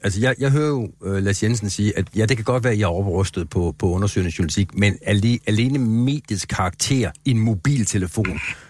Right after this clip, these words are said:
forhindrer, at det bliver reel, seriøs undersøgende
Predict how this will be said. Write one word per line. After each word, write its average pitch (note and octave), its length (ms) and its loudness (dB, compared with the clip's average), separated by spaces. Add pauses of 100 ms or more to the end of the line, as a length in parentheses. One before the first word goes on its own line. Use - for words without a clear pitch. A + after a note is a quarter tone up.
(100)
forhindrer, C3 680 0
at - 200 -2
det B2+ 140 0
bliver G#3 300 0 (500)
reel, C3 360 -2 (200)
seriøs A#2+ 640 -2 (180)
undersøgende G#2 520 0